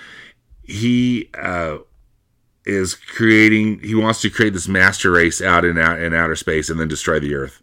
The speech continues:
So, I mean, it's pretty elaborate. It's, it's a pretty elaborate, um, plot. So, uh, James Bond and, and then, uh, his cohort, uh, who's played by,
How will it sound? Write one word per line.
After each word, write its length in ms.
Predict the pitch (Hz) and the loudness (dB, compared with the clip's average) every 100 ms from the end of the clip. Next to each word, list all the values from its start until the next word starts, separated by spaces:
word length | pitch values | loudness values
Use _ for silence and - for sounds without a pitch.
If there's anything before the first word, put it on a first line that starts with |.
| _ _ _ - - - | _ _ _ -20 -20 -20
So, 460 | - - 92 90 85 - - | -8 0 2 0 -2 -12 -12
I 80 | - | -2
mean, 140 | 113 117 | 2 2
it's 160 | 120 | 0
pretty 240 | - 135 113 | 2 4 6
elaborate. 440 | 95 95 92 98 | 6 6 4 2
It's, 160 | 95 87 | -2 -4
it's 220 | 107 - | -6 -4
a 40 | |
pretty 180 | - 113 | 2 2
elaborate, 540 | 90 87 87 85 76 - - | 4 4 4 2 -2 -8 -12
um, 460 | 73 69 64 71 - | -10 -10 -12 -18 -8
plot. 420 | 92 76 73 - _ - - - - | -4 -4 -6 -12 _ -20 -20 -20 -18
So, 580 | - 117 107 101 92 - _ _ - | 0 4 6 4 2 -4 _ _ -8
uh, 220 | 85 80 71 78 | -4 -4 -6 -10
James 340 | 90 110 113 110 | -4 2 2 2
Bond 640 | 110 107 104 95 90 - - | 2 4 4 2 0 -8 -4
and, 340 | 98 87 85 | -2 0 -2
and 260 | - 87 87 | -6 -6 -4
then, 260 | 85 80 | -2 -4
uh, 220 | 78 67 - _ _ _ - _ | -6 -10 -14 _ _ _ -20 _
his 180 | - 85 | -8 -8
cohort, 640 | - 90 87 82 73 67 - _ _ _ - | -4 -2 -2 -2 -4 -6 -16 _ _ _ -10
uh, 300 | 76 69 76 | -8 -8 -6
who's 180 | 87 | -6
played 280 | - 90 82 | -2 -2 0
by, 400 | 73 73 65 67 | -2 -6 -8 -10